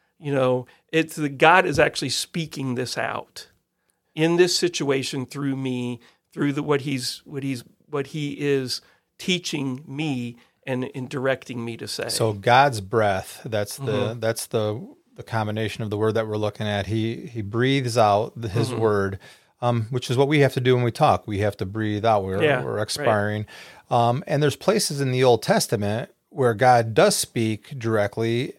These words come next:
Speaker 2: and it's almost like a dictation where he'll sometimes, it'll say, "Thus saith the Lord." That's
Speaker 1: Right.
Speaker 2: kind of a dictation. They're write-, writing that down directly.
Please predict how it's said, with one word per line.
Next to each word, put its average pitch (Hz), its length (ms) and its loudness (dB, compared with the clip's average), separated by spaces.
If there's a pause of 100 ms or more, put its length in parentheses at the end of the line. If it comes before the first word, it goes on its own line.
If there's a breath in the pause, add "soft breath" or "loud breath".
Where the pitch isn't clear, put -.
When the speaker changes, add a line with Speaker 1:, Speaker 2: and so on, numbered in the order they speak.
Speaker 2:
and 120 180 -2
it's - 160 -6
almost 117 360 -2
like 101 100 -2
a 98 60 -4
dictation 107 500 -2
where 107 280 -2
he'll 117 280 -4
sometimes, 104 580 -6
it'll 104 200 -6
say, 104 180 -2
"Thus 117 500 2
saith 113 440 0
the 104 100 0
Lord." 104 400 2
That's 110 160 2
Speaker 1:
Right. 139 80 4
Speaker 2:
kind 123 140 2
of 101 100 0
a - 40 0
dictation. 110 640 -2 (320 loud breath)
They're 123 140 4
write-, 110 400 0
writing 113 600 -2
that 113 340 0
down 104 300 2
directly. 104 600 0